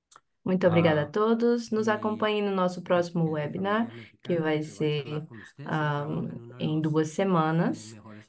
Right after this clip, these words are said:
Speaker 1: Eh, nós
Speaker 2: hospitales.
Speaker 1: vamos
Speaker 2: Vamos a
Speaker 1: ter
Speaker 2: contarles a
Speaker 1: uma
Speaker 2: ustedes cómo
Speaker 1: conversa
Speaker 2: trabajar.
Speaker 1: com uma,
Speaker 2: Eh, van a
Speaker 1: ah,
Speaker 2: verla
Speaker 1: enfermeira
Speaker 2: trabajar y ella les va a dar un
Speaker 1: e,
Speaker 2: poquito
Speaker 1: de ascendência,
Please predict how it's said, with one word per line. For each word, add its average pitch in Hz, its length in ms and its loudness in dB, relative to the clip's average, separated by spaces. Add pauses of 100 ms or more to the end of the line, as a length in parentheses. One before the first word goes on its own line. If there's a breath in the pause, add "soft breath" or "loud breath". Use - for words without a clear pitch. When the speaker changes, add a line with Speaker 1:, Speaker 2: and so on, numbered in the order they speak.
(120)
Speaker 1:
Eh, 156 240 -4
nós 156 320 -2
Speaker 2:
hospitales. - 0 -
Speaker 1:
vamos 151 40 -10
Speaker 2:
Vamos 160 320 -2
a - 40 -18
Speaker 1:
ter 151 380 2
Speaker 2:
contarles - 240 -14
a - 40 0
Speaker 1:
uma 156 120 2
Speaker 2:
ustedes 156 80 -4
cómo 156 120 0
Speaker 1:
conversa 202 640 4
Speaker 2:
trabajar. 185 140 -10
Speaker 1:
com 175 60 2 (380)
uma, 156 300 -2 (160)
Speaker 2:
Eh, 107 140 -20
van 104 100 -20
a 147 300 -2
Speaker 1:
ah, - 0 -
Speaker 2:
verla - 160 -2
Speaker 1:
enfermeira 170 960 4
Speaker 2:
trabajar 180 240 -4
y 101 280 -18
ella 107 220 -20
les 107 160 -20
va 175 80 -6
a 160 40 -2
dar - 20 0
un - 0 -
Speaker 1:
e, 151 420 -2
Speaker 2:
poquito - 440 -10
Speaker 1:
de - 200 -2
ascendência, 156 520 2